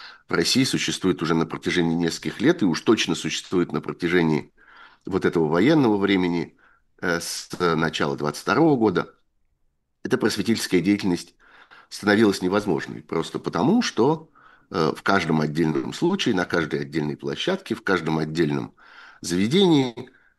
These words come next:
э, отказывались от услуг подозрительных, неблагонадежных людей. И мы можем видеть,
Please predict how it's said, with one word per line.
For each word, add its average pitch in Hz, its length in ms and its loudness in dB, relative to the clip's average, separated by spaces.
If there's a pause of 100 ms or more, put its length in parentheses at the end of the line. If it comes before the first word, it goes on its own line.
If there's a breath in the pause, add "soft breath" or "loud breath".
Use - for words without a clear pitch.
(140)
э, 87 540 2 (120)
отказывались 117 720 2
от 123 200 -2
услуг 104 460 -2 (360)
подозрительных, 95 760 2
неблагонадежных 87 1080 0
людей. - 320 -8
И - 80 -6
мы 139 100 0
можем 110 340 4
видеть, 98 440 0